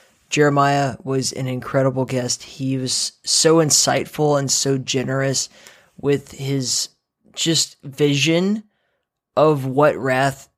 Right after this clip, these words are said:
is and telling me, breaking it down for us. I shouldn't say me. I really don't ever mean to say me on the show because I feel like I'm here to represent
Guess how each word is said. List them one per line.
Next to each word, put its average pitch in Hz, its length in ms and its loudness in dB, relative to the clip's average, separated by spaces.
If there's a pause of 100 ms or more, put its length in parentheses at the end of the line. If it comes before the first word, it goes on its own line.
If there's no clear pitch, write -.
(140)
is 139 440 -2
and 127 320 -8 (460)
telling 139 420 -2
me, 131 400 -4 (480)
breaking 190 300 4
it 139 100 0
down 147 200 4
for - 240 -6
us. 123 280 -2
I 139 80 -2
shouldn't 139 300 -2
say 123 220 0
me. 123 220 -6
I 135 100 0
really 131 400 0 (180)
don't 131 220 0
ever 123 180 -2
mean 120 160 -4
to 120 60 -4
say 135 360 -2
me 127 480 -2
on - 180 -4
the - 80 -4
show - 180 -2
because 120 280 0
I 120 60 -2
feel 135 220 2
like 135 160 2
I'm 101 120 -2
here 123 160 0
to 135 60 4
represent 104 640 -2